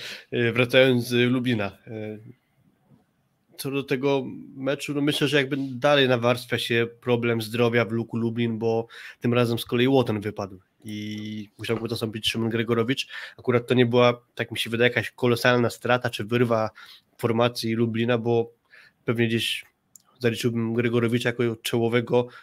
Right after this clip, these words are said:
drugiego libero w Plus Lidze. E, więc tu też może niekoniecznie to jest jakaś og-, największa strata z możliwych, no ale zaczyna tego, tego pierwszego seta Szymon Romać na boisku i kończy chyba jedną z sześciu piłek i na ujemnej efektywności.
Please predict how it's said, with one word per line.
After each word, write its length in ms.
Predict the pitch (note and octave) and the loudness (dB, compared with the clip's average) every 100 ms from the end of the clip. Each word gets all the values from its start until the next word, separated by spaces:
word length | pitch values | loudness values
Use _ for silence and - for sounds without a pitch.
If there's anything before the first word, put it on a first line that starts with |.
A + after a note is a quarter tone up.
| _ - | _ -8
drugiego 340 | A#2 A#2+ A#2 | -2 0 0
libero 340 | A#2 A2+ B2 | 0 0 -2
w 60 | A#2+ | -2
Plus 220 | - A#2+ | -6 -6
Lidze. 320 | B2+ A2 G#2 - - - - - _ _ - - A#2 | -4 -4 -4 -6 -18 -20 -20 -20 _ _ -14 -10 -6
E, 380 | A2 A2 A2 | -4 -2 -4
więc 260 | G#2+ A2+ - | -4 -6 -6
tu 160 | - A#2+ | -6 -2
też 200 | B2 A#2 | -2 -2
może 220 | A2 A2+ | -2 0
niekoniecznie 600 | A#2+ B2 A#2+ A#2 - A#2 | 0 2 2 2 2 0
to 120 | A#2 | 0
jest 120 | A#2 | -2
jakaś 440 | A2+ A#2 A2+ - - | -2 -4 -6 -6 -8
og-, 260 | B2+ A#2+ B2 | -10 -6 0
największa 500 | A#2+ A2+ B2+ - A2+ | 4 6 4 2 -6
strata 360 | - B2 A#2+ | 0 0 0
z 80 | A2 | -2
możliwych, 460 | A2 G2+ B2 C3+ B2+ | -2 -2 2 2 2
no 100 | B2+ | 2
ale 300 | B2+ B2+ B2+ - - - _ | 2 2 0 -6 -18 -20 _
zaczyna 540 | - B2 B2+ B2 B2 B2 | -6 -2 2 6 6 4
tego, 640 | B2 A#2 A#2+ A#2+ A#2+ A2+ A2+ _ _ _ - | 0 2 4 6 4 2 -4 _ _ _ -10
tego 220 | A#2 A#2 | -6 -4
pierwszego 420 | B2+ A2+ B2+ A#2+ | -2 -2 0 0
seta 300 | A#2 B2 B2 | 0 0 0
Szymon 360 | A#2 B2 A#2+ A2+ | 0 0 0 2
Romać 380 | A#2+ A#2+ A#2 B2 | 2 2 -2 -4
na 80 | |
boisku 640 | A2+ A#2 A#2 - - C3 C3 | -4 -2 -4 -6 -4 -2 0
i 280 | B2 A#2+ A#2+ | -2 -4 -6
kończy 360 | - B2+ A#2+ A#2+ | -4 -4 -4 -6
chyba 240 | B2 A#2 | -2 0
jedną 260 | A#2+ A#2+ A#2+ | 2 0 -2
z 60 | |
sześciu 340 | - B2+ - A#2 | -2 -4 -6 -6
piłek 420 | B2 A#2+ B2+ - | -2 0 0 -2
i 240 | A#2 A#2 A2+ | -6 -6 -2
na 120 | A#2 | 0
ujemnej 320 | A#2+ A#2+ B2 | 4 4 2
efektywności. 600 | A#2+ B2 - B2 G#2 - | 0 -4 -6 -4 -4 -8